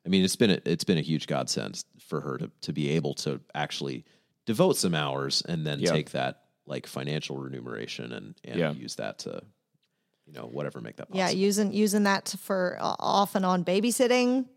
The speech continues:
Speaker 2: Mm-hmm.
Speaker 3: for a certain time to, to actually be able to edit.
Speaker 2: Mm-hmm.
Speaker 3: Um, babysitters, man, tell ya.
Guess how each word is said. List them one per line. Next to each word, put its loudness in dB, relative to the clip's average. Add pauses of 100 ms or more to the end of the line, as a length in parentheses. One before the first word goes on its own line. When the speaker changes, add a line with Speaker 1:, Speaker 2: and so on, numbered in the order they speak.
Speaker 2:
Mm-hmm. 4
Speaker 3:
for 2
a -10
certain 0
time 2
to, -4
to -4
actually 0
be -4
able -2
to -2
edit. 0 (220)
Speaker 2:
Mm-hmm. 2
Speaker 3:
Um, 0
babysitters, 0
man, -2 (320)
tell -6
ya. -4